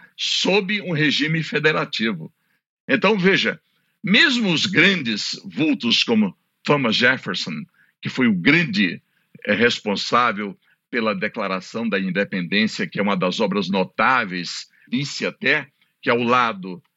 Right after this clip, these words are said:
da Carta Magna, passando pelo Bill of Rights inglês de mil seiscentos e oitenta e nove, passando, chegando à Declaração da Independência Americana, que a, a Declaração da Independência, juntamente com os outros documentos que eu mencionei,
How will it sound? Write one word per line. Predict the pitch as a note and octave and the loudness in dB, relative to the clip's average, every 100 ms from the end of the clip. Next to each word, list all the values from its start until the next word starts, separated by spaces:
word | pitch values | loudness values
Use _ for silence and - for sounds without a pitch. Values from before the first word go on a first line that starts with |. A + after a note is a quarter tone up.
| _ | _
da | D#3 G#2 | -8 -4
Carta | D3+ D#3 D3+ | -2 -4 -4
Magna, | A2+ A2 A2 F#2+ F#2+ D#2 - _ _ | -2 0 -2 -2 -8 -10 -14 _ _
passando | A#2+ A#2+ - D3+ C3 A#2 G2 F#2 - - | -2 -2 -4 -4 -2 -2 -4 -6 -10 -4
pelo | A#2+ G#2+ | -2 0
Bill | F#2 C3 D3+ | 0 0 2
of | C3 | 0
Rights | G#2+ A2 B2 - | 2 2 2 -4
inglês | C3 G#2 G#2 G#2+ D#2+ | -6 -2 0 -2 -2
de | F#2+ | -2
mil | G2 | -2
seiscentos | - C#3+ C#3 B2+ A#2+ | -2 -4 -2 -4 -2
e | A#2+ | -2
oitenta | A#2+ B2+ A#2+ | 0 -2 2
e | A2 | 2
nove, | G2 F#2+ F2 D#2 D#2+ _ _ _ - | 4 2 0 -6 -16 _ _ _ 0
passando, | A#2+ - - D3 B2 G2+ G2 - - E2+ A2+ | 0 0 0 0 0 -2 -4 -8 -12 -6 0
chegando | - C#3+ G#2+ D#3 E3 A2 | 0 0 2 0 0 -2
à | F#2 | 0
Declaração | G2 G#2+ A#2 G2+ G2 - - A#2+ G#2 - - | 0 -2 -2 -2 -2 -4 -4 -2 -2 -4 0
da | A2 | 2
Independência | A2 G#2+ - F#2+ F#2+ A#2+ - | 4 0 0 0 2 0 0
Americana, | G2 F#2+ F#2+ A#2+ C#3+ B2 F2 _ - - | 0 0 2 2 2 0 -4 _ -20 0
que | C3+ | 2
a, | B2 - | 2 -2
a | - B2+ | -2 0
Declaração | C#3 D#3 C3 A2+ - A#2 | 0 -4 -4 -6 -6 -4
da | G#2 | -4
Independência, | F#2 F#2 G2+ F#2 F#2+ G2 | -2 -4 -2 -2 -4 -4
juntamente | E2+ C3 D3 A2+ G#2+ G2+ | -4 -2 2 4 4 2
com | - G2 F#2+ _ - | 0 0 -2 _ -2
os | G#2 G#2+ | 2 2
outros | D#3+ - G2 | 2 0 0
documentos | A2 F#2+ F#2+ F#2 - | 0 2 2 2 0
que | F#2+ | 0
eu | F#2 | 2
mencionei, | F2+ F#2+ - F2+ B2+ E3 | 4 2 2 4 4 2